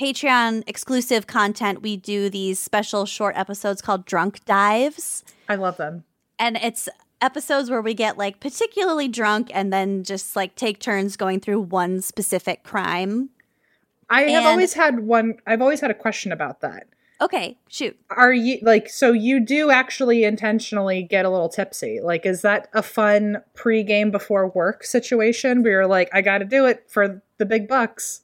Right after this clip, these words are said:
Speaker 1: So we usually do a drunk dive after a full recording of, like, a regular episode. So then
Speaker 2: Gotcha.
Speaker 1: if we're able to, we just make sure to, like,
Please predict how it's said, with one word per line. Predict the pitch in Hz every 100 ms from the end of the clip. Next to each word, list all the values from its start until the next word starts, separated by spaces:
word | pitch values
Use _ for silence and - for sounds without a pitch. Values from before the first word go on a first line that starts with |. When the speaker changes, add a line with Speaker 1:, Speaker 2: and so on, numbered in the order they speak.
| _
Speaker 1:
So | - - 302
we | 269
usually | 285 269 330 330 392 381 339
do | 247 254
a | 233
drunk | 220 196 220
dive | - 214 220 202
after | - 180 208 - 240 220
a | 226 208
full | - 220 208 202
recording | 208 202 208 196 208 214 196
of, | 185
like, | 190 190
a | 185
regular | 175 190 208 214
episode. | 220 262 - 269 269 285 320 _ _ _
So | - 254
then | 247 240 226
Speaker 2:
Gotcha. | 214 170 - _ _
Speaker 1:
if | - 240 -
we're | 233 214
able | 208 269 233 214
to, | - 202 175 175 185 _ _ _ -
we | 214 196 190 -
just | - 226 208 - - -
make | 208 196
sure | - 202
to, | 190
like, | 180 165